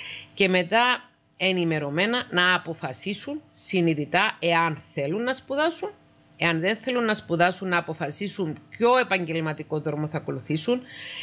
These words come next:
εάν θα ακολουθήσουν μια τέχνη, να εκπαιδευτούν σε αυτή την τέχνη. Στο γερμανικό σύστημα, εξ όσο γνωρίζω, υπάρχουν πάρα πολύ καλά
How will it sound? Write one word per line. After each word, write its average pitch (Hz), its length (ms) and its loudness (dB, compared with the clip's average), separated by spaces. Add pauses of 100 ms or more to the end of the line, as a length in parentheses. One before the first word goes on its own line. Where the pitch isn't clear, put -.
(120)
εάν 208 260 4
θα 233 120 -10
ακολουθήσουν 180 540 -4
μια 165 200 0
τέχνη, 170 380 -2
να 175 100 4
εκπαιδευτούν 165 680 -2
σε 196 140 0
αυτή 190 180 -2
την 202 160 -6
τέχνη. 233 300 -2
Στο - 160 2
γερμανικό 160 520 0
σύστημα, 190 360 0
εξ - 160 -4
όσο 185 160 -2
γνωρίζω, 170 400 2
υπάρχουν 170 360 -2
πάρα 180 200 0
πολύ 156 240 -2
καλά 143 580 0